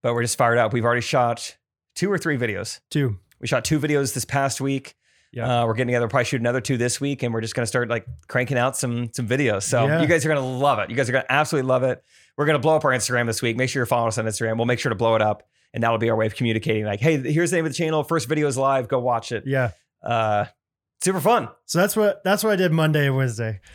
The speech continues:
Speaker 1: Yeah.
Speaker 2: <laughs> That's why I, that's, that's been, like, the highlights of my week for sure. But I didn't wanna, like, straight up say that.
Speaker 1: Yeah,
Speaker 2: And so
Speaker 1: yeah.
Speaker 2: then I froze on whatever else I did this week 'cause I was like, "I don't know."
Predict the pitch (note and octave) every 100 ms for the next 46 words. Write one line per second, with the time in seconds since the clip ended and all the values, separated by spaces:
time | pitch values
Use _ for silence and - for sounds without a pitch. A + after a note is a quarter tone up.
0 | - C3 D3+ C#3+ C3+ A#2 G2+ F#3 F3+ F#3
1 | E3 F3 G3 C#3+ F#3 F3 D3+ D#3+ D#3 E3
2 | D3 C#3 - A#2+ - _ C3+ C3+ A#2 A#2
3 | B2 A2+ A#2 A#2 - A2 - A2+ G2+ D3
4 | C#3+ C3+ C3+ B2 A#2 - - - D3+ -
5 | C3+ A#2+ - - C#3 A#2+ A2+ G#2+ C#3 C#3+
6 | B2+ B2 E3 E3 C#3 - D#3+ C3 B2 A#2+
7 | A#2 A2+ G#2+ G#2+ G#2+ A2+ A2+ A2 - A2
8 | A#2 A2+ G#2+ G#2 G2+ A2 C3+ G2+ A2+